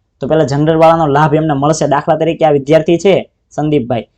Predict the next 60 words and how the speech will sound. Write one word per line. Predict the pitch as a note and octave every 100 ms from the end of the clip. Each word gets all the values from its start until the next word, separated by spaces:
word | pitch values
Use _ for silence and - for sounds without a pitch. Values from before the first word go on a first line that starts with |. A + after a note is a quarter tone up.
| _
એનો | D#3+
ઓબીસી | D#3+ D#3 F3 F3+ F#3+
માં | F#3+ F#3
એકસઠ | E3+ - F#3+
પોઇન્ટ | - F3+
પંચોતેર | F3 F#3 F#3+ F#3 E3
છે, | -
પણ | E3+ F3
એ |
જનરલનું | C3+ C#3+ D#3+ F3+ F#3
મેરિટ | F3+ F3+ F#3
અટક્યું | F#3+ - A3+
હોય |
ને, | G#3+
એમાં | F3+ F#3+ F#3+
એનો | F#3+ F#3
સમાવેશ | F3 F3+ E3 D3
થઈ | D#3
જતો | C3 A#2+
હોય. | G#2 G2+ _ _ _ _
તો | D3
જે | C#3+ D#3+
જનરલનું | C3 C#3+ E3+ F#3
નામ | F3+ F#3
હતું, | F#3 F3+
એમાં | E3 F#3
એનું | F#3 F#3+
નામ | F#3 F#3+
હોય, | F#3 G3
ઓબીસી | E3+ F3+ F3+
માં | F#3+ E3+
હોય, | E3
તો |
એને | E3 F3
જનરલનો | C#3+ C#3+ D#3+ F#3+ F#3
અત્યારે | F3+ F#3 D3+
લાભ | D#3 D3
મળે. | D3
એટલે | C3+ D3
પેલા | - D#3+ F3+
જનરલ | E3 C#3 D#3 F3+
વાળાને | F3 F3+ F3+
પૂછે, | E3 F3 F3 D3 - _ -
"તમારે | D#3+ D#3+
કઈ | E3+ D#3+
જગ્યાએ | C#3 D3
નોકરી | C#3 C3+ C3
લેવી?" | B2+
કારણ | B2+ D#3
કે | D#3+
એને | E3
વધુ | E3 E3
ટકા | D#3 -
છે, | C3
એટલા | D3 C3
માટે | A2 - _ _ -
આ | F#3+
રીતે | F3 E3
નામ | D3 C3+ B2+
આવે. | A#2+